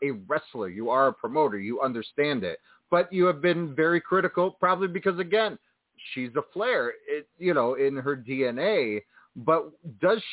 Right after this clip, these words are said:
she, ring work-wise, bring credibility to that division then?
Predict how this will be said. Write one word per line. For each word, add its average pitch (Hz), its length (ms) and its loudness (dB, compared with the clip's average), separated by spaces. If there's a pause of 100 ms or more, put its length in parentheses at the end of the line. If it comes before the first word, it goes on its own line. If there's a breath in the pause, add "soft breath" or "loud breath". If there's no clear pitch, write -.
she, 196 280 -2
ring 156 420 -6
work-wise, 113 760 -4 (180)
bring 131 240 -2
credibility 107 840 -2 (100)
to 120 100 -10
that 98 180 -2
division 80 440 -12
then? - 480 -20